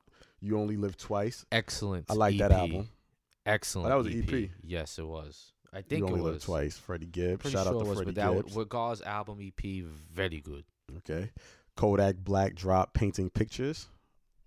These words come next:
Speaker 2: Hmm.
Speaker 1: I don't think I heard that. If I did, I don't remember, so it didn't leave no lasting impression.
Speaker 2: Nah,
Speaker 1: Yeah.
Speaker 2: nah.
Speaker 1: Okay, now let's get to April.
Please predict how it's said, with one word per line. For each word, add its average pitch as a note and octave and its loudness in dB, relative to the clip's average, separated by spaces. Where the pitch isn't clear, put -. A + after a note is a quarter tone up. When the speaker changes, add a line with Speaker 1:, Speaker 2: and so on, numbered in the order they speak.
Speaker 2:
Hmm. C3 -8
Speaker 1:
I - -6
don't G1+ -10
think D#2+ -4
I B1+ -2
heard D#2+ -4
that. E2+ -2
If D#2+ -8
I D#2 -6
did, F2+ 0
I D2+ -2
don't D#2+ -8
remember, F2 -6
so D#2 -6
it D#2+ -12
didn't D#2+ -4
leave E2+ -4
no D#2+ -6
lasting F2 -6
impression. E2 -10
Speaker 2:
Nah, E2 -12
Speaker 1:
Yeah. - -10
Speaker 2:
nah. C3+ 4
Speaker 1:
Okay, A#2 4
now G2+ 6
let's G#2 4
get A2 2
to - -4
April. F2 0